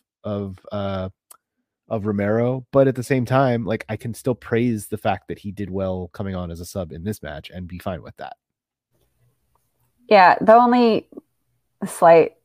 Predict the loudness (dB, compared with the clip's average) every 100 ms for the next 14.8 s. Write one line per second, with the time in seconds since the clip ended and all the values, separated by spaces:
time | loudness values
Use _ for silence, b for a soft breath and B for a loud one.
0 | _ _ _ -6 -2 -2 -2 -4 2 6
1 | 6 6 0 -4 _ -8 -2 2 6 6
2 | 6 2 0 -2 2 2 2 0 -2 2
3 | 0 0 -4 2 4 6 4 2 _ _
4 | _ _ _ _ _ _ _ -20 -20 _
5 | -8 -4 0 -2 -2 -2 0 0 0 -2
6 | 0 -2 -2 -4 -8 -6 -4 -2 -4 -10
7 | -12 -12 -12 -12 -12 -14 _ _ _ _
8 | _ -2 -2 0 -4 -8 -14 _ 0 2
9 | 2 2 2 2 2 2 0 -2 -4 -2
10 | -2 -2 -6 -6 -10 -6 -4 -2 -2 0
11 | 0 0 -2 -4 -4 -6 _ _ _ _
12 | -4 -4 -2 -4 -2 -2 -2 -2 -2 _
13 | -12 -10 -6 -6 -6 -8 -10 -2 -2 -2
14 | -2 -2 -4 0 2 2 2